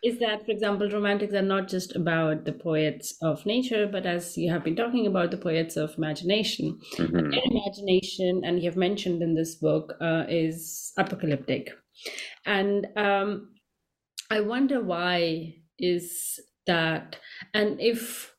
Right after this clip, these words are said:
Speaker 1: for example, um, this apocalyptic imagination similar to what we understand as, for example, like, um, the, the end of the world or two thousand and twelve, which, which did not happen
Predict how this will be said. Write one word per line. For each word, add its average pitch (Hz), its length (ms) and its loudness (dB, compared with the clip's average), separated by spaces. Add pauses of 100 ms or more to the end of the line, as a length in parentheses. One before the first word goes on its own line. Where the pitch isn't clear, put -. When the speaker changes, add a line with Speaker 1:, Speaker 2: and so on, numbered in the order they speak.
(200)
Speaker 1:
for 208 180 0
example, 190 760 0 (220)
um, 180 600 2 (600)
this - 640 0 (320)
apocalyptic 214 760 2
imagination 190 840 0
similar 202 460 2
to 196 80 -2
what 180 300 0
we 220 220 0
understand 165 880 2
as, 160 420 0
for 165 100 -2
example, 165 360 -2
like, 165 220 0 (240)
um, 165 640 2 (100)
the, 165 160 2
the 156 160 -2
end 190 240 4
of 180 140 -2
the 170 100 2
world 156 540 2 (560)
or 180 80 -2
two 202 140 2
thousand 175 380 2
and 170 200 0
twelve, 160 500 2
which, - 240 -8
which 156 160 0
did 165 160 -2
not 160 220 2
happen 160 800 0